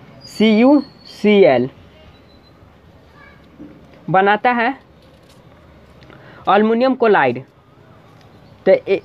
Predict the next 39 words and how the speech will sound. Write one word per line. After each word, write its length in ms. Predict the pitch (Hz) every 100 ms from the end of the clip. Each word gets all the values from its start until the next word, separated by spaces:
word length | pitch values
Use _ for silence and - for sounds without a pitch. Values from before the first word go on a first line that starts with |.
| - - - - 170
aluminium 440 | 208 220 233 262
का 100 | 262
एएल 380 | 101 226 254 254
होता 200 | 254 254
है 60 |
वैलेंसी 380 | 220 202 214 226
थ्री, 280 | 240 240 214
क्लोराइड 340 | 196 214 214
का 100 | 226
सीएल, 520 | 226 - 214 226 208 185 - - - - _ -
सीएल 280 | - 226 240
होता 180 | 233 240
है 60 | 208
वैलेंसी 460 | 208 214 208 254
वन 300 | 240 202 220
होता 200 | 208 180
है। 60 | 180
तो 80 | 185
यहाँ 220 | 208 226
से 120 | 240
multiply 540 | 233 214 214 220 226
किए 140 | 233 233
तो 120 | 214
एएल 540 | 220 214 220 226 262 262 - _ _ _ - - - - - - _ _ - - -
सीएल 380 | - 202 220 220
थ्री 300 | - 214 240
हो 140 | 254
गया 140 | 226 233
plus 340 | - 190 214
copper 320 | - 196 226
का 120 | 214
सीयू 420 | 214 - 185 180 185
हो 140 | 147
जाएगा। 320 | 131 117 110 - - - 190
यहाँ 140 | 233
पर 120 | 254
copper 400 | 254 226 214 262
अगर 220 | 247 240
हम 300 | 240 240 233